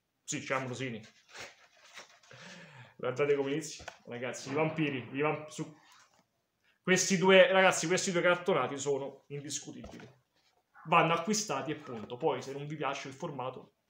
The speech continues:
ok, però sono da acquistare. Se non vi piace, mi dispiace per voi, a me piacciono. Io anzi li voglio, se non,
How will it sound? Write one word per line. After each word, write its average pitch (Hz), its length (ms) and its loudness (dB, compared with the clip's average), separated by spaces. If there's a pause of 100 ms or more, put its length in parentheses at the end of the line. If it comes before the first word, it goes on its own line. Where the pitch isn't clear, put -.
(120)
ok, 120 480 -6
però 123 300 -4
sono 139 200 -12
da 131 100 -8
acquistare. 123 500 -14 (760)
Se - 80 -8
non 156 100 -2
vi 160 100 0
piace, 165 200 0
mi 143 80 -6
dispiace 147 320 -6
per 165 140 -6
voi, 120 760 -12 (440)
a 131 80 -4
me 147 120 -4
piacciono. 131 460 -8
Io 160 100 2
anzi 160 240 0
li 147 60 -4
voglio, 165 500 2
se 196 160 -4
non, 196 240 0